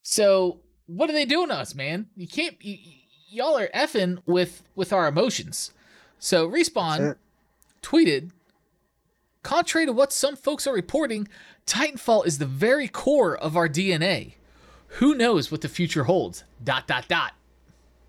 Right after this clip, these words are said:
Speaker 1: You fuckers.
Speaker 2: And then that happens.
Speaker 1: And I'm just like,
Speaker 2: I'm
Speaker 1: "Dude."
Speaker 2: telling you, man.
Speaker 1: So who do I believe? Do I believe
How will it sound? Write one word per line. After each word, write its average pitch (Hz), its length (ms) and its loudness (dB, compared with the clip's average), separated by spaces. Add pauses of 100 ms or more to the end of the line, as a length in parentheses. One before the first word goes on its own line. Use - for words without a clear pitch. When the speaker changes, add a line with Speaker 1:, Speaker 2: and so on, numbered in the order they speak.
(2000)
Speaker 1:
You 370 440 -2 (280)
fuckers. - 280 -6
Speaker 2:
And 156 120 4
then 190 180 4
that 233 160 4
happens. 190 600 -2 (800)
Speaker 1:
And 160 100 -10
I'm 220 100 -4
just 214 140 -4
like, 170 180 2
Speaker 2:
I'm 156 40 0
Speaker 1:
"Dude." 160 140 4
Speaker 2:
telling 233 240 0
you, 156 60 -4
man. 131 220 -8 (1080)
Speaker 1:
So 240 260 2
who 294 120 6
do 392 100 0
I 370 80 6
believe? 330 380 -2
Do 170 100 -8 (100)
I 156 40 -4
believe 143 580 -6